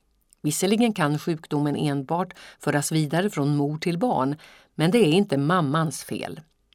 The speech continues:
Alternativen och rådgivningen, när man vet om sina arvsanlag för elhon, måste utvecklas för familjer som har anlagen.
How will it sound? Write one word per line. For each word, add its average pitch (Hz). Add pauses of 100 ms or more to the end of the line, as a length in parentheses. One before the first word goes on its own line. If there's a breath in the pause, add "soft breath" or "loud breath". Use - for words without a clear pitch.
(200)
Alternativen 151
och -
rådgivningen, 151 (500 loud breath)
när 247
man 220
vet 180
om 226
sina 156
arvsanlag 139
för -
elhon, 135 (320 loud breath)
måste -
utvecklas 165
för 156
familjer 135
som 170
har 139
anlagen. 156